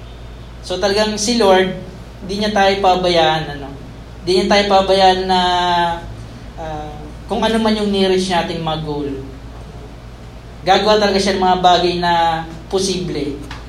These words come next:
no? Doon sa mga, doon sa mga sitwasyon na imposible. Amen? So, anong ginawa ni David? Ginawa niya lang yung best niya.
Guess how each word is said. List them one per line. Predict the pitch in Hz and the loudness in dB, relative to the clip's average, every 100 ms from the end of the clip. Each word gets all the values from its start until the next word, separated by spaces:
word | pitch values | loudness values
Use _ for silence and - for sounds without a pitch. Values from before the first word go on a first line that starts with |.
| - 151 | -14 -10
no? | 143 160 | -8 -2
Doon | 185 | 0
sa | 196 190 | 2 2
mga, | 185 180 - - 180 | 2 0 -2 -8 0
doon | 202 | 4
sa | 208 202 | 4 4
mga | 202 202 | 0 0
sitwasyon | 202 185 190 185 | -2 -2 -2 -4
na | 180 175 | -4 -6
imposible. | 160 165 160 151 147 147 - - - - - - - - 165 | -8 -8 -8 -10 -14 -14 -16 -16 -16 -16 -16 -16 -16 -14 -10
Amen? | 185 190 190 - - - - - | -4 2 2 2 -2 -8 -12 -8
So, | - 240 | 2 4
anong | 269 277 | 4 4
ginawa | 285 285 | 4 2
ni | 285 | 4
David? | 262 269 262 226 - - | 4 6 6 4 2 -2
Ginawa | 202 214 220 | 2 4 4
niya | 226 208 | 4 2
lang | |
yung | 208 196 | 2 0
best | 165 165 156 | 0 0 -4
niya. | 147 | -8